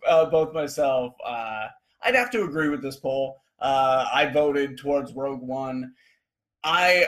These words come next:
I loved Solo. Don't get me wrong. There, there are a lot of things to love about it. But Solo survives on the fact that it delivers a product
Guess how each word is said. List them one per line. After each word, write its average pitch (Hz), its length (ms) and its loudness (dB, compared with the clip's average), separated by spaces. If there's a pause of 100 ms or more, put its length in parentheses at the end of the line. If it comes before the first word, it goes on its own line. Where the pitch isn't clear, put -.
I 170 140 2
loved 190 460 2
Solo. 110 460 -8 (200)
Don't 156 140 -6
get 156 80 -6
me 143 80 -6
wrong. 117 320 -6
There, 123 280 -4
there 139 120 -2
are 131 140 -2
a 120 40 -4
lot 135 340 -2
of 139 140 -6
things 127 300 -8
to 151 240 -6
love 147 260 0
about 165 300 2
it. 185 120 -2 (300)
But 139 440 0
Solo 214 720 -2
survives 131 1080 -4 (100)
on 123 300 -8
the 123 60 -12
fact 123 380 -4
that 123 100 -4
it 113 120 -8
delivers 165 760 -2
a 123 40 -12
product 135 720 0